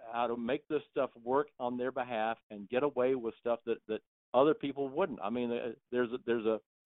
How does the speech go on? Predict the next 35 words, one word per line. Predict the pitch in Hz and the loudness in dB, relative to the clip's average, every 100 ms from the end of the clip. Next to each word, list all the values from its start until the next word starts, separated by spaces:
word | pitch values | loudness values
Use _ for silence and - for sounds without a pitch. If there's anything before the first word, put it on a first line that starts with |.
| - | -6
there's | 127 117 | -4 0
a | 113 | 4
Navy | 123 143 156 156 | 6 6 4 2
man | 139 143 147 147 _ _ _ - | 2 2 0 -2 _ _ _ 0
going | 123 143 147 | 4 4 2
to | 143 | 0
prison | 156 175 170 139 | 0 0 -2 -6
for | 131 117 | -2 -2
a | |
year | 104 117 139 | -2 0 0
because | 151 135 135 120 113 | -2 -4 -2 -2 -4
he | 131 | -4
took | 139 139 - | 0 0 0
pictures | 147 - 143 127 143 | -2 -2 -4 -2 -2
in | 135 | -2
his | 143 - | -2 4
submarine. | 220 156 101 85 - _ _ _ _ 107 | 4 4 2 0 -6 _ _ _ _ 2
Uh, | 107 107 107 - - | 6 6 4 -4 -6
didn't | 131 151 160 | 0 2 2
intend | 139 131 - 156 208 196 | 2 0 -2 -2 -2 -4
to | 123 - | -8 -2
share | 135 120 | 2 2
them | 113 110 | 0 -4
with | 104 | -4
anybody. | 107 101 101 104 139 | -4 -2 0 0 0
His | 127 120 | -2 0
not, | 127 - | 0 2
his | 127 120 | 0 -2
intent | 123 - 139 - _ _ _ 123 | -4 -2 -2 -4 _ _ _ 2
was | 123 123 | 2 6
not | 123 127 - | 6 6 4
to | |
do | 120 127 | 0 2
anything | 113 107 113 110 | 2 0 -2 -2
nefarious | 104 - 101 101 | -4 -2 0 0